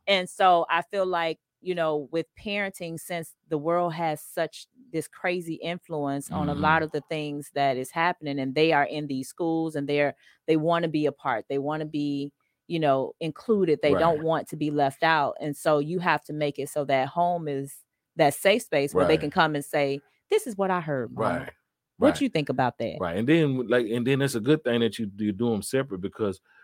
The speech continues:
Speaker 2: one might not feel comfortable talking to, talking and, and saying things in front of the other sisters.
Speaker 1: Yeah.
Speaker 2: You know what I'm saying? So
Speaker 1: Absolutely.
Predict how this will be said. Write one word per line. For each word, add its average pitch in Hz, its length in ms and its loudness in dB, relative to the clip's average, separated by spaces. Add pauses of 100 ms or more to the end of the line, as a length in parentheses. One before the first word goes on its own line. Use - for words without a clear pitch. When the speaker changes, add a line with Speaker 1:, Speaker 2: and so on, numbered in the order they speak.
(160)
Speaker 2:
one 120 220 2
might 107 240 0
not 104 220 0
feel 104 240 -2
comfortable 98 580 -4
talking 92 400 -4 (100)
to, 85 240 -6 (880)
talking 98 380 2
and, 90 220 -2
and 90 160 -4
saying 104 360 2
things 98 300 -2
in 95 100 -2
front 95 260 -4
of 82 60 -2
the 98 80 2
other 95 120 -2
sisters. 107 580 -4
Speaker 1:
Yeah. 160 360 6
Speaker 2:
You 87 100 -10
know 95 100 -4
what 87 60 -6
I'm 87 60 -8
saying? 92 260 -2
So - 0 -
Speaker 1:
Absolutely. 151 540 6